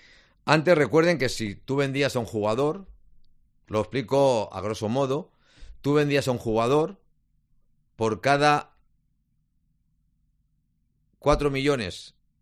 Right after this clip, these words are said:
que lo vendías, es decir, tú vendes a un jugador por veinte kilos, de esos veinte kilos tú solo te podías gastar en fichajes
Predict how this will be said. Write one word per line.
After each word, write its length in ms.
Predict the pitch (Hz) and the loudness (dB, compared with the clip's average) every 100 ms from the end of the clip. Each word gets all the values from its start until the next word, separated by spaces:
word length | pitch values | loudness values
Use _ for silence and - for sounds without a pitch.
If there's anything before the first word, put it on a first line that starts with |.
| _ _ _ _ - | _ _ _ _ -8
que 120 | 107 | -6
lo 100 | 101 | -4
vendías, 720 | 98 104 147 151 180 - _ _ _ _ | -4 -2 -2 -2 -6 -18 _ _ _ _
es 160 | 101 | -12
decir, 120 | 95 87 | -10 -10
tú 80 | |
vendes 220 | 117 131 127 | -6 -4 -4
a 40 | |
un 60 | 117 | -2
jugador 320 | 123 131 - | 0 0 0
por 160 | 92 | -6
veinte 300 | 95 131 120 | -6 -6 -6
kilos, 480 | - 139 127 156 - _ _ - _ | -4 -4 -4 -6 -14 _ _ -20 _
de 160 | 95 127 | -4 -2
esos 200 | 131 143 | 0 0
veinte 280 | 139 127 | 0 -2
kilos 320 | 131 151 143 - | -2 0 0 -2
tú 140 | 123 | -8
solo 280 | - 139 139 | -4 -2 -2
te 100 | 123 | -2
podías 300 | 104 120 127 | -4 -2 -2
gastar 520 | 117 - 127 120 - _ _ _ _ _ _ _ _ _ _ - | -4 -2 -2 -2 -6 _ _ _ _ _ _ _ _ _ _ -10
en 120 | 107 | -6
fichajes 680 | 123 143 143 143 165 - | -4 0 -2 -2 -8 -10